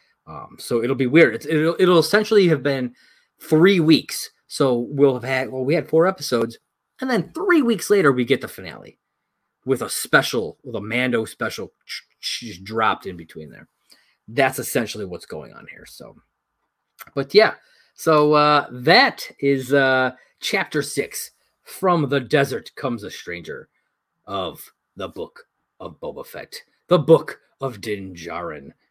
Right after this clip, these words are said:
as these last two <laughs> episodes, uh, seem to, to kind of be. But, uh, yeah, please, uh, follow me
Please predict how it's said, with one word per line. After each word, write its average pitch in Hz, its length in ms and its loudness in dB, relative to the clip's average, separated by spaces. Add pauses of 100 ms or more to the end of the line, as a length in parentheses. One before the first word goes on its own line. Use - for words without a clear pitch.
as 80 220 -10
these 85 200 -12
last 78 260 -12
two - 140 -8
<laughs> - 20 -18
episodes, - 880 -2 (300)
uh, 87 180 -10
seem 87 500 -6
to, 80 240 -18
to - 140 -20
kind - 300 -18
of - 100 -20
be. - 200 -20 (380)
But, 120 240 -10
uh, 131 480 -2
yeah, 175 340 4 (120)
please, 202 500 -2 (320)
uh, 120 220 -6
follow 147 440 2
me 127 480 -4